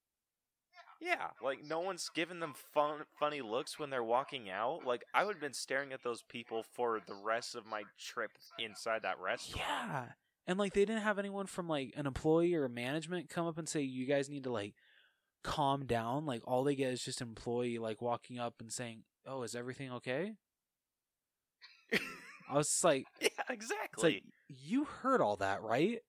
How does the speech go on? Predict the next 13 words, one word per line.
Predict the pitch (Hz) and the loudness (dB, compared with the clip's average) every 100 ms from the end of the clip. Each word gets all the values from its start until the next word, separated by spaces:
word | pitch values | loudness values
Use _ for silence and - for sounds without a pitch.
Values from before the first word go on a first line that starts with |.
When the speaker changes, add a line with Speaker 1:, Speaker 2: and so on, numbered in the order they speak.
| _ _ _ _ _ _ _ | _ _ _ _ _ _ _
Speaker 2:
Does | - 135 | -2 -2
it | 147 | 2
sound | - - 123 147 | 4 6 8 10
<laughs> | |
like | 208 - - | 8 8 6
we're | 214 226 | 8 10
okay?" | 233 - 226 233 285 - _ _ _ _ - _ _ _ _ _ _ _ _ _ _ | 8 6 -2 2 0 -2 _ _ _ _ -20 _ _ _ _ _ _ _ _ _ _
Speaker 1:
<laughs> | 151 151 139 - | -18 -14 -12 -10
It's | - - - - - - - - | -10 -10 -18 -20 -20 -18 -18 -10
like, | 90 | -6
"No, | 117 151 | -2 0
we're | 139 117 | 0 -2
fine." | - 98 208 | -4 0 4